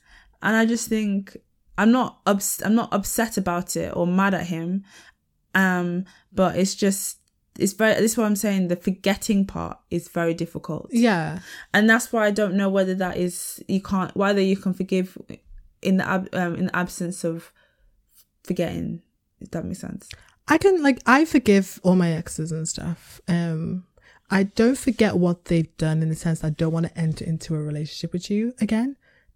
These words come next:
Speaker 2: That's me not forgetting, I feel. But I can still wish you well and hope you're happy. Um, but I don't wanna enter into anything romantic with you. And sometimes they get confused and they think because I wish them well and 'cause I'm,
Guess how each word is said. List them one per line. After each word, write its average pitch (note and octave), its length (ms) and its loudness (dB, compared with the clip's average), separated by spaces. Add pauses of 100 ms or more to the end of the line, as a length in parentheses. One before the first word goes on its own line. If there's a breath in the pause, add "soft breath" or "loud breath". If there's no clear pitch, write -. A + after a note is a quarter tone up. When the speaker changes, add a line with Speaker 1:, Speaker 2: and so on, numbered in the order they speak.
Speaker 2:
That's F#3+ 260 0
me F#3 140 6
not E3 180 2
forgetting, - 540 -4 (480)
I E3 120 -2
feel. E3 400 -6 (480)
But E3 100 2
I E3 80 2
can F3 220 -2
still F#3 320 2
wish F3 280 0
you E3+ 120 0
well D3+ 380 -4 (220 soft breath)
and E3 100 -4
hope D#3+ 180 -2
you're D#3+ 100 0
happy. D#3+ 520 -2 (420 soft breath)
Um, D#3+ 360 2
but D#3+ 300 0 (140)
I E3 120 2
don't E3 400 0
wanna D#3+ 160 -2
enter D#3 260 -4
into D#3 240 -4
anything D#3 280 -4
romantic D3 340 -6
with D3 100 -12
you. - 200 -10
And E3+ 120 -4
sometimes F3+ 440 0
they F3+ 100 -2
get E3 160 -4
confused E3 760 -4 (280 soft breath)
and E3 140 -2
they D#3 100 -4
think D#3+ 340 -4
because E3 340 -4
I E3+ 80 2
wish D#3+ 260 -2
them D#3 140 -2
well D3+ 200 -4
and D#3 260 -4
'cause - 260 -6
I'm, E3 320 -4